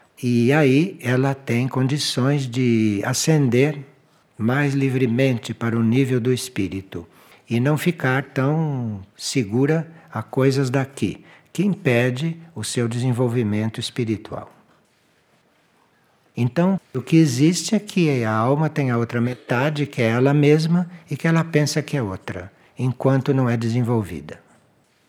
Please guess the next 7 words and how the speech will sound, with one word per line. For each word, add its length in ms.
Então, 280
para 180
muitas 500
pessoas, 960
existem 760
almas 320
gêmeas, 640